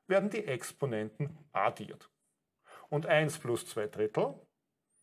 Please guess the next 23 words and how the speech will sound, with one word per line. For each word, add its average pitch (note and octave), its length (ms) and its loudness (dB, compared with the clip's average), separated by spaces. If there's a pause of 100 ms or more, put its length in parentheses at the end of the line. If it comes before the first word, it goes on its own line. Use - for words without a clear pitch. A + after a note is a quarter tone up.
(120)
ist - 320 -6
drei B2 380 4
Drittel D#3+ 420 -2
plus F#3 240 -4
zwei F3+ 220 -2
Drittel E3+ 460 -2 (400)
und G#3 240 0
damit D3 460 4 (600)
fünf C#3 380 2
Drittel. - 320 -6 (720)
Wir B2+ 180 2
haben C3+ 320 2
also C3+ 440 2
tatsächlich C#3 640 0
wieder F#3 420 0 (340)
x - 500 0
hoch B2+ 280 -2
fünf E3+ 500 2
Drittel B2+ 500 -4
vor D3 260 0
uns. - 340 -14 (1040)
Und - 240 -2
damit C3 560 0